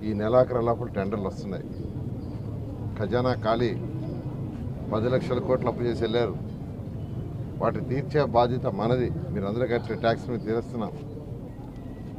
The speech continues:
డెవలప్ చేయడానికి డబ్బులు లేవు, కానీ ముఖ్యమంత్రి గారికి ఉన్న అపార అనుభూతితో ఈరోజు one by one చేసుకుంటూ పదమూడు వేల కోట్ల రూపాయలకి టెండర్లు ఫ్లోట్ అవుతున్నాయి. వారం,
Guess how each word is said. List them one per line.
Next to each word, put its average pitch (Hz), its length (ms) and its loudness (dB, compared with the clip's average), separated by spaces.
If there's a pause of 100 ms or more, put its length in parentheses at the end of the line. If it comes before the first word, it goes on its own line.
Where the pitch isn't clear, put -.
(720)
డెవలప్ 139 380 6
చేయడానికి 131 360 4
డబ్బులు 117 260 2
లేవు, 98 220 4 (220)
కానీ 131 460 2 (480)
ముఖ్యమంత్రి 127 480 -2
గారికి 117 280 4
ఉన్న 110 120 2
అపార 110 360 6
అనుభూతితో 110 360 2
ఈరోజు 98 480 2 (600)
one 120 200 2
by 127 80 6 (120)
one 110 80 0 (100)
చేసుకుంటూ 110 540 -2 (500)
పదమూడు 151 500 6
వేల 139 320 8 (140)
కోట్ల 120 300 2
రూపాయలకి 113 600 0 (1300)
టెండర్లు 117 360 0
ఫ్లోట్ 117 300 0
అవుతున్నాయి. 104 360 0
వారం, 101 360 0